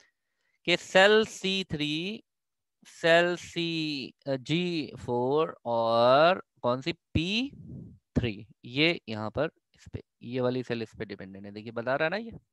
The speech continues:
क्लियर है ये? रिमूव एरो कर दीजिए, यहाँ पे रखिए। ये पता है कि ये किस पर, किस पर है, यहाँ पे आपने ट्रेस प्रेसिडेंट कर दिया, इस पे है, ठीक है। या आपने रिमूव एरो करा, आपका सी थ्री था ना,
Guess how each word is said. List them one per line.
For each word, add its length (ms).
क्लियर 160
है 100
ये? 100
रिमूव 300
एरो 200
कर 120
दीजिए, 240
यहाँ 300
पे 80
रखिए। 300
ये 200
पता 200
है 160
कि 100
ये 420
किस 200
पर, 160
किस 160
पर 180
है, 220
यहाँ 160
पे 80
आपने 220
ट्रेस 320
प्रेसिडेंट 460
कर 120
दिया, 180
इस 220
पे 100
है, 140
ठीक 120
है। 80
या 220
आपने 460
रिमूव 280
एरो 160
करा, 260
आपका 360
सी 220
थ्री 220
था 80
ना, 140